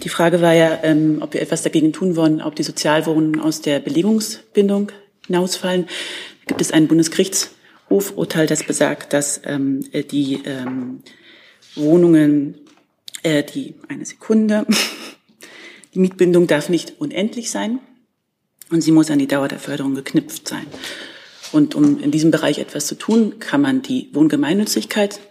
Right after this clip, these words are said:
einführen. Steht auch im Koalitionsvertrag, dass wir das vorhaben, prüfen wollen. Und, ähm, genau, bei der,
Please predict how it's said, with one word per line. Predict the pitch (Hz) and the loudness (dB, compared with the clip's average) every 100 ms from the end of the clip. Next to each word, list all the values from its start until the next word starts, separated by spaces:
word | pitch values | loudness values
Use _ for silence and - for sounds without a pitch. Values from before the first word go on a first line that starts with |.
| _ | _
einführen. | 190 196 - 98 101 | -4 -2 -2 -4 -4
Steht | - - | -6 -8
auch | - | -8
im | - 139 143 | -4 -6 -6
Koalitionsvertrag, | - 147 135 190 220 160 - 160 156 | -6 -4 -2 0 0 -2 -6 -6 -6
dass | - | -8
wir | - | -4
das | - 139 - _ _ - - - _ | -4 -6 -10 _ _ -20 -20 -20 _
vorhaben, | - 190 196 196 208 208 - _ | -2 2 4 4 2 -2 -6 _
prüfen | - 185 208 190 | -2 0 0 2
wollen. | 190 190 220 - - - - _ - | 2 4 0 -4 -20 -20 -20 _ 0
Und, | 165 151 151 - | 4 4 2 2
ähm, | 151 147 143 143 - - - - - - - _ _ _ _ 156 | 4 4 4 0 -6 -18 -18 -18 -20 -20 -20 _ _ _ _ 0
genau, | 131 - - - - | 0 0 -16 -18 -6
bei | |
der, | 143 135 | -2 -2